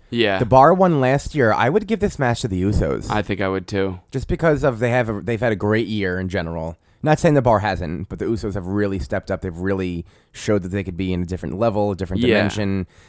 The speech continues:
Speaker 2: And I think it'll put them even if they ever wanna do, like, a match in the future, if they're on the same brand.
Speaker 1: Yeah.
Speaker 2: So I, I would make the Usos win. I think they're gonna have an, a phenomenal match.
Speaker 1: Definitely,
Speaker 2: um,
Speaker 1: it's
Speaker 2: should
Speaker 1: definitely gonna be a
Speaker 2: definitely
Speaker 1: really
Speaker 2: get
Speaker 1: good
Speaker 2: at
Speaker 1: match.
Speaker 2: least fifteen minutes.
Speaker 1: Yeah.
Speaker 2: At least.
Speaker 1: Absolutely.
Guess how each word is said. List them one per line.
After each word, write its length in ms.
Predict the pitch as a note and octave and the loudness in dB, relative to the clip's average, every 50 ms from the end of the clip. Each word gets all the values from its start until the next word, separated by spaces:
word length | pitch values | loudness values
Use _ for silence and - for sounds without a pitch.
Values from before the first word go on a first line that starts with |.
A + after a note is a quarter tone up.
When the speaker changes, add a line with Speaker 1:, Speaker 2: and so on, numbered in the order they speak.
| - - _ | -20 -18 _
Speaker 2:
And 300 | - G2 G2 G2 G2 G2+ | -8 -6 -4 -2 -2 -2
I 160 | F#2+ F2+ G2 | 0 -2 -2
think 220 | - - A#2 G#2 | -2 -4 -4 -2
it'll 100 | A2 G#2 G2 | -2 -2 0
put 160 | - - G#2 | 2 2 0
them 140 | - F#2+ F#2 - | 0 -4 -6 -6
even 320 | G#2 G#2+ G2+ F#2 G#2 G2 | -4 -4 -2 -2 -2 -4
if 80 | G2 - | -4 -4
they 100 | - F#2+ | -4 -6
ever 160 | F#2 E2+ F#2+ F#2+ | -6 -4 -4 -4
wanna 160 | F#2 F2+ F2+ | -4 -4 -4
do, 140 | E2+ G2 G2+ | -4 -4 -4
like, 120 | F2 F2+ F2 | -4 -4 -6
a 40 | F#2+ | -6
match 240 | F#2+ F#2 F2+ - - | -4 -4 -6 -6 -6
in 40 | F#2 | -8
the 80 | F2 | -8
future, 340 | - - A2 G#2+ - - F#2+ | -6 -4 -4 -4 -4 -4 -6
if 80 | D#2+ - | -4 -2
they're 120 | G#2 G#2 | -2 -2
on 80 | G2 F#2 | 0 0
the 80 | F#2 | -2
same 260 | - - G2+ F2 F2 F2 | -2 -4 -4 -4 -4 -2
brand. 540 | F2 G2 G2 G2+ G2+ G2 G2 F#2+ F#2+ F2+ - | -2 -2 0 0 0 0 -2 -2 -4 -4 -4
Speaker 1:
Yeah. 320 | A#2+ A2+ A2+ G#2+ G2 F2+ F2 | 0 2 2 2 2 0 -4
Speaker 2:
So 400 | - - G#2 F#2+ F2+ F2 F2 - | -6 -2 0 0 0 0 -2 -2
I, 180 | - G2+ G2+ - - | -2 -2 -2 -2 -2
I 100 | G2+ A2 | 0 0
would 140 | A2 A2+ A2 | 2 2 2
make 220 | A2 A2 G#2 F#2 | 2 0 -2 -2
the 120 | - - - | -6 -6 -6
Usos 360 | G2+ F#2 - G2+ F#2+ F2+ F2+ | -6 -6 -6 -6 -8 -6 -6
win. 280 | G2 F#2 E2+ F2+ F#2+ - | -6 -6 -4 -6 -6 -6
I 100 | - G#2+ | -6 -4
think 180 | G#2 - A#2+ G2+ | -4 -2 -2 -2
they're 120 | G#2+ G#2 | -2 -2
gonna 160 | F2 G#2 G2 | -2 -2 -2
have 100 | G2 F#2 | -2 -2
an, 100 | F2 F2+ - - - - - | -4 -6 -8 -10 -10 -10 -10
a 60 | F#2+ | -8
phenomenal 560 | - - F#2+ F#2+ G2+ G2 F#2+ F#2+ F#2+ F2+ E2+ | -6 -4 -2 0 0 0 0 0 -2 -2 -4
match. 440 | F2 E2+ E2 D2+ D2+ - - - - _ _ _ - - | -4 -6 -8 -8 -10 -12 -14 -16 -16 _ _ _ 2 4
Speaker 1:
Definitely, 360 | B2+ B2 - - A#2+ G#2 G#2+ | 4 4 4 0 -2 0 2
Speaker 2:
um, 160 | A2 G#2 G2+ G2+ | 2 2 2 0
Speaker 1:
it's 80 | F#2+ - | 0 0
Speaker 2:
should 180 | B2 A2+ G#2 | 0 0 2
Speaker 1:
definitely 80 | - A#2 | 4 6
gonna 120 | C#3 C3+ | 6 6
be 40 | G2+ | 6
a 40 | G2 | 4
Speaker 2:
definitely 220 | G2 - B2 A#2 | 2 2 2 2
Speaker 1:
really 60 | G#2 | 4
Speaker 2:
get 120 | G2+ G#2+ G2+ G2+ | 4 4 4 2
Speaker 1:
good 40 | G2 | 0
Speaker 2:
at 80 | F2+ | -2
Speaker 1:
match. 220 | F#2 F#2 E2+ F#2+ A2 | -2 -2 0 0 0
Speaker 2:
least 260 | A2 G#2 - - - | 0 0 -2 -6 -4
fifteen 340 | - A2 G2 - - G2+ F2+ | -4 -4 -4 -4 -6 -8 -6
minutes. 500 | F2+ E2+ D#2+ - - - - - - - - | -6 -6 -8 -8 -10 -12 -12 -10 -10 -12 -10
Speaker 1:
Yeah. 300 | - G#2+ A#2 A2+ G#2+ F2+ D2 | -2 2 4 4 4 2 0
Speaker 2:
At 80 | F#2 F2+ | -6 -8
least. 360 | F#2+ E2 B1 - - - - - | -10 -10 -12 -12 -12 -8 -4 -4
Speaker 1:
Absolutely. 680 | G#2+ G2+ F#2+ - G#2+ G#2 G#2 G2 F#2 F2+ F2+ F2 F2 | -4 -2 -4 -4 -4 -4 -4 -4 -4 -4 -4 -6 -6